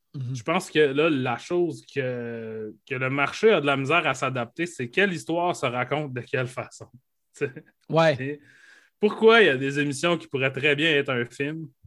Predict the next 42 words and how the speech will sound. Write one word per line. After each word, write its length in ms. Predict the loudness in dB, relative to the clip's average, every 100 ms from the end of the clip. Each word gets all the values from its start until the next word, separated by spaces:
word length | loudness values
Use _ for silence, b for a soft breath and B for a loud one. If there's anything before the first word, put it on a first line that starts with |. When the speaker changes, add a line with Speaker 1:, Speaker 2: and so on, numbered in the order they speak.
| -20 _ _ _ _ _ _ _
Speaker 2:
tu 80 | -4
sais, 260 | -2 -2 -6 _ _ _ _ _ _ _ -20 -20 _
puis 100 | -12
pourquoi 300 | -8 0 4
il 40 | 4
y 60 |
a 60 | 4
des 160 | 0
films 540 | 0 0 0 -2 -6 -8
qui 580 | -8 -6 -4 -6 -8 -12 _ _ _
semblent 440 | -6 -2 0 0
être, 220 | 0 0 -4
tu 100 | -8
sais, 60 |
tout, 160 | -6 -12 _ -20
tout, 120 | -20
qu'on, 300 | -16 -14 -14 -16 _
qui 100 | -12
a 40 | -8
rapport 300 | -4 -2 0
avec 200 | -2 -6
ce 140 | -12
qu'on 100 | -12
va 80 | -14
parler 280 | -12 -10 -10
<laughs> 20 |
aujourd'hui, 560 | -8 -12 -12 -10 -10 -10 b b
qui 60 | -4
sont 140 | 0
tout 160 | 2 2
condensés 640 | 4 4 4 2 2 4
en 180 | 4 2
un 160 | 0 0
film 380 | -2 -2 -4
quand 320 | -6 -4 -4 -6
l'histoire 500 | -8 -4 0 2 0
ne 100 | -4
vaut 160 | -10
pas 460 | -6 -4 -4 -6 -10 _ _
ça, 260 | -12 -10 -10
tu 160 | -10
sais. 120 | -12